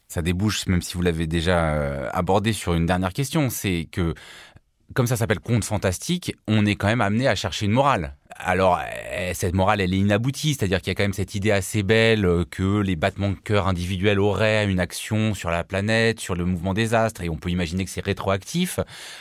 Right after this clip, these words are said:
Bon, ça nous tend aussi vers une philosophie un peu New Age. Euh, est-ce que vous, quoi, vous y avez vu, quoi, une morale inaboutie, une morale, euh,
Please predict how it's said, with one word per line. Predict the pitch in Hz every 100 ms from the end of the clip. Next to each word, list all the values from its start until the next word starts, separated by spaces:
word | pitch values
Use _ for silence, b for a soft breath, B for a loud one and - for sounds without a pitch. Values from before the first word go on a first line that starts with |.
| B
Bon, | 95 110
ça | -
nous | 92 92
tend | - 95
aussi | 92 95 110
vers | 98
une | 90
philosophie | 87 92 90 90 -
un | 87
peu | 85
New | 90 107
Age. | 135 175 120 90 B B B -
Euh, | 101 98 90 82 B B -
est-ce | 104 -
que | 123
vous, | 117 143
quoi, | 143
vous | 110 101 101
y |
avez | 95 104
vu, | 107
quoi, | 110 101
une | 92
morale | 98 101 104
inaboutie, | 107 110 110 117 131 - 165 175 175
une | 123 117
morale, | 117 110 110 113 107
euh, | 95